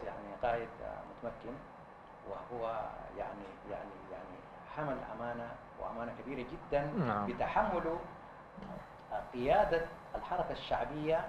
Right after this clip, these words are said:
Speaker 1: ال-، الحركة المطلبية. يعني، كانت هناك ضرورة ل-، لحمل السلاح في جنوب كردفان.
Speaker 2: نعم.
Speaker 1: آه، جنوب كردفان من الولايات المتضررة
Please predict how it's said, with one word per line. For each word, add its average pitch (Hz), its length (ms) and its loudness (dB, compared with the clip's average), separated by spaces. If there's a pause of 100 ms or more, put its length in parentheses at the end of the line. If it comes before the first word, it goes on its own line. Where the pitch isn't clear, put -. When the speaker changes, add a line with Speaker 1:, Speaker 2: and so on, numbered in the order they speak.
(2250)
Speaker 1:
ال-، 123 240 0 (100)
الحركة 208 460 6
المطلبية. 160 680 4 (480)
يعني، 120 300 4
كانت 180 180 8 (100)
هناك 165 160 6 (100)
ضرورة 175 380 8 (640)
ل-، 120 240 -2
لحمل 123 220 2 (140)
السلاح 123 220 0
في - 160 -4
جنوب - 300 -8
كردفان. - 640 2
Speaker 2:
نعم. 107 180 4 (920)
Speaker 1:
آه، 92 160 -4 (120)
جنوب 92 180 -8 (100)
كردفان - 420 0 (340)
من 101 80 -8 (1300)
الولايات 110 540 4 (640)
المتضررة 147 760 4